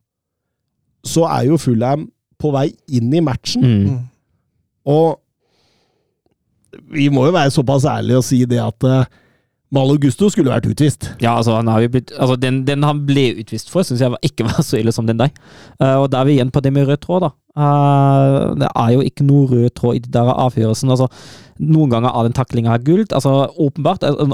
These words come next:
Speaker 2: andre ganger er det taklinga som ikke er fullt så ille som er rødt, til og med på samme spiller, og det er ikke rart at man ikke skjønner ting.
Speaker 1: Altså, for, denne er ganske lik den Christian Romero fikk rødt kort på mot Enzo Fernandes, Mats.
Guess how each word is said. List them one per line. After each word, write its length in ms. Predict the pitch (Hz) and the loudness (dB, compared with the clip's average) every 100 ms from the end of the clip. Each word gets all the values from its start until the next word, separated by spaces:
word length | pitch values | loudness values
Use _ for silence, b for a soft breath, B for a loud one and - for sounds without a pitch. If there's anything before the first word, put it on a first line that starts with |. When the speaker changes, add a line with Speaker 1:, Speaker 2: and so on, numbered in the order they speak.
| 135 | 0
Speaker 2:
andre 180 | 139 117 | 0 0
ganger 240 | 113 117 | 0 0
er 140 | 113 | -2
det 80 | 113 | -2
taklinga 320 | 139 - 117 117 | -4 -2 -2 0
som 80 | |
ikke 160 | 110 107 | -2 -4
er 60 | - | -4
fullt 180 | 139 | -2
så 60 | 147 | 0
ille 80 | 123 | 0
som 80 | 123 | 0
er 80 | 127 | 0
rødt, 100 | - | 0
til 140 | 151 139 | 0 -2
og 20 | |
med 80 | 139 | -2
på 80 | |
samme 160 | 135 127 131 | -2 -2 -2
spiller, 340 | 139 117 120 | 0 2 2
og 480 | 127 123 120 - - | 2 2 2 0 -4
det 880 | - - - - - _ _ _ 143 | -10 -20 -20 -20 -20 _ _ _ -4
er 80 | |
ikke 140 | 220 175 | -2 -2
rart 260 | 98 - | -4 -4
at 80 | 120 | -4
man 160 | 135 127 | -2 0
ikke 140 | 135 | -2
skjønner 340 | - 151 117 - | -2 -2 -4 -4
ting. 160 | 330 _ _ _ _ _ _ _ | -6 _ _ _ _ _ _ _
Speaker 1:
Altså, 240 | - 143 226 | -4 -2 -2
for, 160 | 226 - | -6 -10
denne 320 | 175 254 175 | -4 0 0
er 80 | 208 | -2
ganske 320 | 330 220 - | -2 -6 -2
lik 460 | 226 143 135 185 - | 0 0 0 -2 0
den 160 | 160 180 | -2 0
Christian 560 | 143 123 - 143 143 | -2 -2 0 0 2
Romero 600 | 151 165 139 104 101 147 190 b b b _ 156 | 2 2 0 0 0 0 -2 b b b _ -4
fikk 160 | 147 139 | 0 0
rødt 160 | 135 - | 0 -2
kort 240 | 117 107 - | -4 -4 -2
på 140 | 135 | 0
mot 240 | 139 147 - | 2 0 -2
Enzo 320 | 110 101 123 | -6 -4 -2
Fernandes, 480 | 139 120 92 110 - | -2 -4 -4 -6 -2
Mats. 320 | - 254 254 | -2 -2 -4